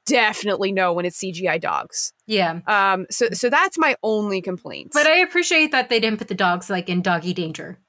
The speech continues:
Speaker 1: Exact-,
Speaker 2: No.
Speaker 1: no, absolutely, absolutely. And, um, yeah, I mean, the Dalmatians, again, they probably, they're probably pretty nice dogs. It's just
Speaker 2: Yep.
Speaker 1: that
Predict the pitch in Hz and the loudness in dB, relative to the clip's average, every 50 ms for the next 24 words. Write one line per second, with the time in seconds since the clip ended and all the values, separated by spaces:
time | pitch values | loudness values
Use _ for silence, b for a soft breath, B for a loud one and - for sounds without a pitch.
0 | _ _ _ _ _ - - 311 269 285 - 220 214 196 359 294 208 - - 233 | _ _ _ _ _ -2 0 2 4 4 4 4 4 4 2 2 2 2 2 2
1 | 226 - - 220 196 175 131 131 82 - - - - - - 87 76 - - _ | 2 2 2 0 0 -2 -4 -4 -6 -4 -4 -4 -4 -8 -10 -10 -10 -12 -14 _
2 | B B B B B B B B B B _ - 233 226 220 220 208 220 208 202 | B B B B B B B B B B _ 0 2 2 2 2 2 2 4 4
3 | 202 202 190 190 190 185 185 202 _ _ _ _ _ _ _ _ _ _ 220 240 | 4 2 0 -2 -6 -10 -10 -14 _ _ _ _ _ _ _ _ _ _ -2 0
4 | 240 214 202 180 196 214 233 233 226 233 226 226 233 254 247 247 233 269 370 - | 2 4 4 4 2 2 2 2 2 0 0 0 0 0 0 0 0 -2 -2 -2
5 | - 220 196 196 175 - 220 220 - 196 226 302 294 208 180 190 226 - 254 240 | -2 -4 -4 -4 -4 -4 -4 -2 0 0 2 2 0 0 0 -2 -2 0 -2 -2
6 | 269 285 277 254 _ - 254 240 277 302 311 _ - 302 311 311 320 330 302 233 | -2 -2 -6 -6 _ -14 -8 -4 -4 -4 -4 _ -4 -2 -2 -2 -2 -4 -4 -4
7 | 208 - - 233 240 285 285 285 262 254 - - 196 190 190 190 220 - - - | -6 -6 -4 -2 0 0 0 -2 -4 -6 -10 -8 -4 -2 0 0 0 -2 -2 -2
8 | 190 208 294 392 370 294 254 247 220 - 226 226 - - - - _ _ _ _ | 0 2 2 2 0 0 -2 -2 -2 -2 -2 0 -2 -2 -4 -6 _ _ _ _
9 | _ _ _ _ _ _ _ _ _ _ _ _ _ _ _ _ _ _ _ - | _ _ _ _ _ _ _ _ _ _ _ _ _ _ _ _ _ _ _ -10
10 | 165 175 226 - _ _ _ - 185 190 | -8 -8 -8 -8 _ _ _ -6 -6 -6